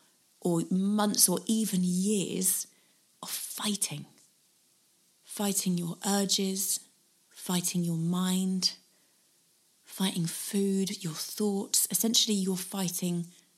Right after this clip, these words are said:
with yourself or attempting to fight with yourself all day, every day.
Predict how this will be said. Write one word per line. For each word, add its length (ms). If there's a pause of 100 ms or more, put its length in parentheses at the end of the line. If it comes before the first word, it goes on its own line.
(180)
with 420
yourself 880 (800)
or 160
attempting 600
to 140
fight 440
with 260
yourself 840 (420)
all 280
day, 260
every 240
day. 300